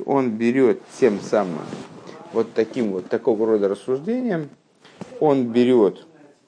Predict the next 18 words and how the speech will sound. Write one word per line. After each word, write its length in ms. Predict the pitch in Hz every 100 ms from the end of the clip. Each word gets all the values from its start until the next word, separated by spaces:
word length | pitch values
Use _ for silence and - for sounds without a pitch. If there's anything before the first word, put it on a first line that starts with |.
| _ _ _ _
силы 440 | - 156 135 110
животной 420 | 113 120 113 95
души 580 | 87 92 - 151 202 208 - -
и, 400 | 147 135 95 90 _ _ _ _ _ _ _ _ _
эм, 840 | 110 107 104 104 101 98 95 90 87 - - - _ _ _ _ - -
превращает 840 | 123 123 120 113 - 175 185 180 -
их 160 | - 175
в 40 |
святость, 540 | - 156 127 65 73 - -
берет 460 | 110 120 143 117
из 160 | - 113
них 220 | 120 98
то, 240 | - 127 107
что 180 | 110
может 300 | 104 110 92
превратиться 420 | 92 98 98 110 120
в 60 |
святость, 400 | 196 202 175 -